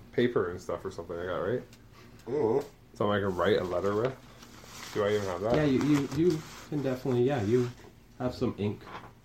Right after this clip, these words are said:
Speaker 1: Okay.
Speaker 3: And you
Speaker 1: So I will, I will, I will quickly write a letter saying, uh, saying something along the lines of, like, "We're safe and coming," but in the Druidic,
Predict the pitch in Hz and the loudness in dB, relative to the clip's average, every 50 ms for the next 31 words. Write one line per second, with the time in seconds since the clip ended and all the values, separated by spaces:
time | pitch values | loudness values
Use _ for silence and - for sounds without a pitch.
0 | - - - 120 120 110 110 110 - - - 107 104 107 104 104 151 139 135 135 | -20 -8 -4 0 0 0 0 0 -4 -12 -10 -6 -4 -2 6 10 10 12 12 12
1 | 135 131 135 - - 135 143 151 156 160 165 170 165 165 165 165 160 160 160 160 | 12 12 10 10 8 10 10 12 12 12 12 12 12 12 12 12 12 12 12 12
2 | - - - - - - - - - - - - - - - - - - - - | 10 4 -2 -8 -8 -10 -14 -16 -18 -20 -20 -20 -20 -20 -20 -20 -20 -20 -20 -20
3 | - - - - - - 123 131 135 135 135 131 135 - 131 131 131 135 135 131 | -20 -20 -20 -20 -2 2 6 8 10 10 10 10 10 8 10 10 10 10 8 6
4 | 131 147 143 - 156 151 147 139 135 135 135 127 131 127 123 127 127 123 123 123 | 4 2 2 2 4 6 8 10 10 10 10 10 8 8 8 8 6 6 2 0
5 | 123 - 123 113 113 113 113 110 110 110 107 107 107 104 107 107 104 104 104 107 | 0 2 4 6 6 8 8 8 6 6 4 2 2 2 0 0 0 0 -2 -4
6 | 104 104 - - - - - - - - 117 110 107 107 107 101 - - - - | -6 -6 -14 -20 -20 -20 -20 -20 -4 -2 -2 0 0 0 -2 -4 -6 -10 -12 -4
7 | - 120 113 120 117 113 107 110 107 107 107 104 101 104 104 104 107 101 101 104 | -2 -2 0 2 2 2 2 2 0 0 0 0 0 0 0 -2 -4 -2 0 2
8 | 101 101 101 101 101 98 - - 104 101 95 98 92 - - - - - - - | 2 4 2 2 0 -4 -8 -6 -4 -2 -2 -2 -4 -6 -12 -20 -20 -20 -20 -20
9 | - - - - - - - - - - - 104 - - 113 110 107 101 107 101 | -20 -20 -20 -20 -20 -20 -20 -20 -10 -6 -6 -6 0 4 6 6 6 4 0 -2
10 | 95 107 107 107 110 120 139 143 135 117 113 104 98 - 104 107 104 98 98 98 | 0 2 2 4 2 2 0 -2 -4 0 2 2 4 4 2 -2 -2 0 0 0
11 | 98 98 98 98 101 101 101 98 - 101 98 - 107 104 107 110 117 113 | 0 0 0 0 0 -2 -2 -4 -6 -12 -6 -4 -2 0 2 2 0 0